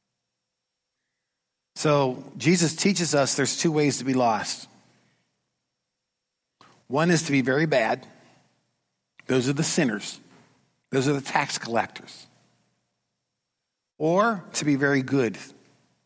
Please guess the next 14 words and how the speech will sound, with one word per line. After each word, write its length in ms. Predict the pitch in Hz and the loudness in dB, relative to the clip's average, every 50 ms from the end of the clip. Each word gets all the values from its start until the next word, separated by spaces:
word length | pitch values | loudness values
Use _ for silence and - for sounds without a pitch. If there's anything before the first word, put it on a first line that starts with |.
| _ _ _ _ _ _ _ _ _ - | _ _ _ _ _ _ _ _ _ -2
Those 200 | 131 139 127 131 | -2 0 0 0
were 80 | 147 | -2
the 80 | 143 151 | -4 -2
Pharisees. 720 | 151 - - - 202 180 - - - - - - - - _ _ _ _ _ _ _ _ _ _ _ _ - | -2 -2 -2 0 0 -2 -2 -4 -8 -10 -12 -16 -20 -20 _ _ _ _ _ _ _ _ _ _ _ _ -2
Those 200 | 131 135 123 139 | -2 -2 0 0
were 80 | 151 | -2
the 100 | 135 131 | -2 -2
scribes. 760 | - - - - 151 156 151 139 127 113 110 - - - - - _ _ _ _ _ _ _ _ _ _ _ _ _ _ _ _ _ _ _ _ _ _ _ - | -2 -4 -4 -4 -2 -2 0 -2 -2 -4 -6 -12 -18 -20 -20 -20 _ _ _ _ _ _ _ _ _ _ _ _ _ _ _ _ _ _ _ _ _ _ _ -6
There's 200 | 151 135 - - | -6 -6 -4 -4
two 180 | - - 220 | -2 0 2
ways 340 | 208 180 160 139 123 107 - | 2 2 2 2 0 -2 -4
to 80 | - - | -6 -6
be 80 | 127 | -4
lost. 480 | 120 113 110 98 95 - - - - - | -2 -2 -2 -4 -6 -10 -12 -14 -16 -18